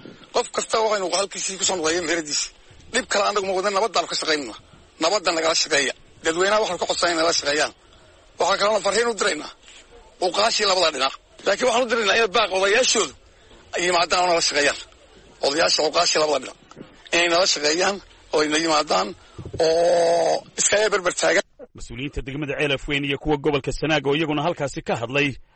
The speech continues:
Speaker 2: ayaa sheegay in amarkaasi ciidanka militariga Somaliland ay soo rogeen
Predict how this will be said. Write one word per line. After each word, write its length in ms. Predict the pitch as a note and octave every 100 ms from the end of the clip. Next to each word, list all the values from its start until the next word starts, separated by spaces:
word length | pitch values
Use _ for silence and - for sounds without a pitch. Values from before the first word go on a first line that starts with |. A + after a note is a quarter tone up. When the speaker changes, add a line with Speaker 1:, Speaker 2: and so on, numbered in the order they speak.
| _ - -
Speaker 2:
ayaa 220 | D#3+ C#3
sheegay 400 | - C3+ D#3 D#3+ D#3 - _
in 140 | D#3 D#3+
amarkaasi 560 | F#3 F3 C#3 D3 - E3+ E3
ciidanka 640 | D#3+ F3 D3 - C#3+ C#3+ -
militariga 480 | C#3+ C3 E3 E3 D3+
Somaliland 640 | - D#3 F3+ D#3+ D3 C#3 - _
ay 140 | D3+ D3
soo 240 | B2+ - F3+
rogeen 440 | D#3+ E3 C#3+ D#2